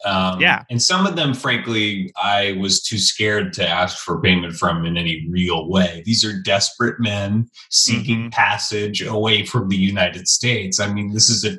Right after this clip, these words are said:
Speaker 1: this is beginning to attract a strange but cool crowd.
Speaker 2: Yeah, I mean, this is, I think it's gonna be an experience.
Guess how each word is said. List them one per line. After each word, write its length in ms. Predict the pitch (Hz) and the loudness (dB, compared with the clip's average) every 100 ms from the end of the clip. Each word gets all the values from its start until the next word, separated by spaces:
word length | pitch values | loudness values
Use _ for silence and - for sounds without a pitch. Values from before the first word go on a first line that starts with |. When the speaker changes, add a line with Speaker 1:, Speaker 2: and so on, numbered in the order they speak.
| - | -4
Speaker 1:
this 220 | 147 151 | 0 2
is 80 | 175 | 0
beginning 480 | 190 190 240 233 185 | 0 -2 -2 0 0
to 160 | 156 | 0
attract 420 | 135 127 123 117 - | 0 0 -2 -2 -2
a 80 | 110 | 0
strange 840 | - - 117 120 107 110 117 - | 0 -2 0 0 0 -4 -6 -2
but 300 | 113 113 95 - | 0 0 -2 -10
cool 480 | - 190 220 107 107 - | -2 0 2 0 -4 -2
crowd. 420 | 113 101 - - _ _ _ _ _ | -2 -2 -6 -18 _ _ _ _ _
Speaker 2:
Yeah, 360 | 180 208 156 104 | -2 2 0 -2
I 120 | 127 | -4
mean, 320 | 156 160 151 | -2 0 0
this 200 | 156 170 | -2 0
is, 320 | 190 185 147 160 170 - - | 0 0 -2 -6 -8 -8 0
I 100 | 147 | 0
think 300 | - 220 247 | 0 -2 -2
it's 180 | 269 - | -6 -4
gonna 240 | 190 180 | 0 0
be 580 | 143 120 127 131 131 127 | 0 2 2 2 -2 -2
an 140 | 123 | 0
experience. 920 | 117 - - - 113 107 101 - - | 0 -2 -6 0 2 2 -2 -8 -12